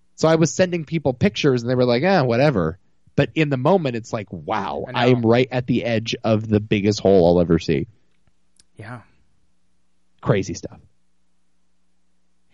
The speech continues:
Speaker 1: And then there were all these kids. This freaked me the fuck out. So there was this mother with a giant chest tattoo
Speaker 2: Mm-hmm.
Speaker 1: of, like, a butterfly.
Speaker 2: <laughs>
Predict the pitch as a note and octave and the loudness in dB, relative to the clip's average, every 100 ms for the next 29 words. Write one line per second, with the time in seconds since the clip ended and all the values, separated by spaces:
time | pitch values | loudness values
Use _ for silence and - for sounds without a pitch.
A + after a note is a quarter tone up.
0 | - B2+ C3+ F3+ C#3+ C#3 G2 - - C#2 | -8 -2 2 6 6 4 0 -4 -10 -4
1 | G2+ C3+ D#3+ - - _ _ - - _ | -4 -4 -6 -12 -14 _ _ -20 -20 _
2 | _ _ _ _ _ - - - - - | _ _ _ _ _ -4 -2 -8 -12 -10
3 | B2+ - - - - - - - - _ | -10 -10 -12 -14 -14 -16 -16 -18 -20 _
4 | _ - - C3+ B2 - C3+ C#3+ C#3 C3 | _ -4 2 4 2 2 4 4 4 0
5 | A#2 A2+ A2 G#2 E2 F2 A2 _ _ _ | 0 2 2 4 2 0 -6 _ _ _
6 | _ - B2 A#2+ - - A#2+ A#2 G#2+ G2+ | _ 0 0 0 -6 -4 0 2 2 0
7 | - A2 A#2 A2 B2+ C3+ B2+ - _ _ | -4 -8 -2 0 2 2 0 -4 _ _
8 | _ _ _ _ _ - - C3 B2 - | _ _ _ _ _ -8 -2 -2 -2 -6
9 | - E2+ - - E2+ - A#2+ - - C#3 | -6 -6 -6 -2 0 0 -4 -10 -18 -16
10 | F#3+ _ _ _ _ _ - B2 A#2+ G#2+ | -16 _ _ _ _ _ -4 0 2 0
11 | G#2+ - G#2 G2+ - C#2+ - - - | -2 -2 0 -2 -4 -8 -8 -10 -12